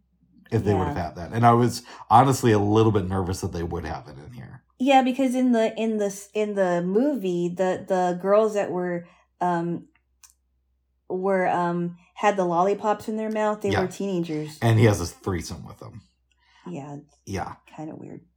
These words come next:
Speaker 1: I enjoyed this movie a lot. Stanley Kubrick did a great job directing it.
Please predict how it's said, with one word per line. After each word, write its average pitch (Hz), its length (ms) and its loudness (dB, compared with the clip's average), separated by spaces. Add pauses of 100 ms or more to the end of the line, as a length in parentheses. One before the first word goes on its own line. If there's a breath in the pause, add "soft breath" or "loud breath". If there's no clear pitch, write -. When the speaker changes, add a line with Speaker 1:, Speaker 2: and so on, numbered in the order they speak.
(920)
Speaker 1:
I 113 160 6
enjoyed 123 400 2
this 104 200 -2
movie 98 280 0
a 95 80 -2
lot. 87 480 -6 (600)
Stanley 120 520 0
Kubrick 107 480 0
did 95 140 -4
a 90 60 -6
great 95 340 -4
job 95 340 -2
directing 85 520 -6
it. 78 220 -18